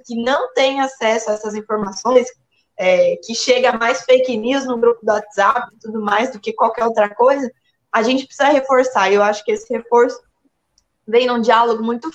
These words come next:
franco. É, acho que a gente tá num momento de acúmulo muito importante, porque, é, o Brasil não aguenta mais quatro anos de governo Bolsonaro. Então, o movimento estudantil, o movimento social, a luta organizada do povo brasileiro tem uma responsabilidade muito grande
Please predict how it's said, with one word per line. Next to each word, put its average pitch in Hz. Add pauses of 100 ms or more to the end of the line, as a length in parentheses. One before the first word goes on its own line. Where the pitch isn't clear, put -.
franco. 240 (460)
É, 196
acho 202
que 220
a 214
gente 214
tá 220
num 220
momento 220
de 220
acúmulo 269
muito 254
importante, 240
porque, 220 (440)
é, 190
o 214
Brasil 233
não 240
aguenta 262
mais 240
quatro 233 (100)
anos 226
de 233
governo 220
Bolsonaro. 214 (360)
Então, 214
o 208
movimento 233
estudantil, 233
o -
movimento 226
social, 220
a 220
luta 220
organizada 262
do -
povo 208
brasileiro 214
tem 240
uma 247
responsabilidade 233
muito 262
grande 254